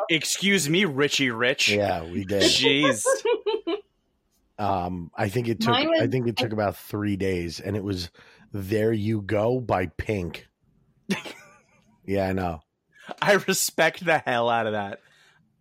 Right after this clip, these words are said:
Speaker 3: I think mine was, um, Skater Boy by Avril Lavigne. <laughs>
Speaker 1: I, I, I gotta be honest, I respect that too, 'cause
Speaker 2: Yeah.
Speaker 1: Avril Lavigne is my Canadian pop princess,
Speaker 3: She
Speaker 1: and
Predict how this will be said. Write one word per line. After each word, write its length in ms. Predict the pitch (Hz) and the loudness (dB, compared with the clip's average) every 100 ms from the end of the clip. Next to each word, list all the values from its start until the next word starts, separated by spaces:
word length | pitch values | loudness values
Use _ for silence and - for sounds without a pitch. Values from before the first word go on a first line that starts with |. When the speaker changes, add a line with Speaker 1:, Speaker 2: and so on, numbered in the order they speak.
| _ _ _ - - - _ - | _ _ _ -20 -20 -20 _ -2
Speaker 3:
I 60 | |
think 220 | 240 277 285 | 2 2 2
mine 300 | 269 269 262 | 2 2 2
was, 200 | 240 214 | 2 2
um, 500 | 196 185 180 180 185 _ _ _ _ _ _ | 2 2 0 -4 -10 _ _ _ _ _ _
Skater 460 | - - 208 202 220 | -20 0 2 4 2
Boy 260 | 185 170 | 2 2
by 120 | 165 170 | 2 2
Avril 400 | 165 170 170 156 | 2 0 0 -2
Lavigne. 360 | 151 156 160 240 - - - 440 | -4 -4 -2 -4 -6 -6 -4 -2
<laughs> 440 | - 523 - 523 | 0 0 2 2
Speaker 1:
I, 200 | 156 165 160 | 4 4 2
I, 220 | 143 160 151 | 2 2 4
I 80 | 160 | 2
gotta 180 | 170 170 | 4 4
be 60 | |
honest, 260 | 170 156 - | 4 2 0
I 60 | 135 | 0
respect 380 | 135 - 139 135 | 0 2 0 2
that 180 | 131 127 | 0 0
too, 300 | 139 117 110 | 0 0 0
'cause 80 | 117 | 0
Speaker 2:
Yeah. 160 | 92 | 2
Speaker 1:
Avril 300 | - 127 127 | 4 2 0
Lavigne 320 | 123 127 131 | -2 -4 -2
is 160 | 135 135 | -2 0
my 120 | 139 | -2
Canadian 440 | 127 131 127 120 117 | -2 -2 -2 -2 -4
pop 220 | 113 117 | -2 -4
princess, 480 | 120 117 - 110 - | -4 -8 -6 -8 -6
Speaker 3:
She 140 | 554 - | -4 -2
Speaker 1:
and 280 | 110 156 | -4 -10